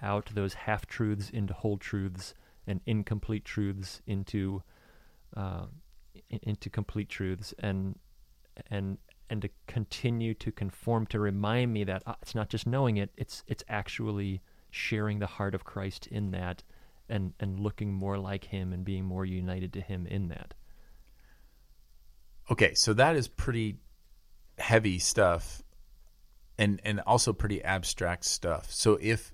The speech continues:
Speaker 2: if this is better, let me ask this question. How, how can we experience the, the better thing here?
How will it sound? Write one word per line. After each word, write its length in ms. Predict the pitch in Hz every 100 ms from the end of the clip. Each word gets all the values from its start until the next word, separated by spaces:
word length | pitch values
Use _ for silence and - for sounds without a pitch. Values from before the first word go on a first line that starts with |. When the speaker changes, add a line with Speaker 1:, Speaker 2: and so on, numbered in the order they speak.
| -
Speaker 2:
if 200 | - 123
this 180 | - 147
is 100 | 120
better, 320 | 104 98 90
let 100 | 92
me 100 | 101
ask 200 | 98 90
this 160 | - 90
question. 580 | - 85 - - 82 78 - - - - - -
How, 560 | - 117 131 139 - - - - - - - - -
how 220 | - 110 139
can 220 | - 131
we 160 | 123
experience 840 | 117 - - - 120 113 95 85 - -
the, 120 | 87 - - -
the 100 | 90
better 280 | 92 92
thing 400 | 85 98 82 80 92
here? 300 | 85 60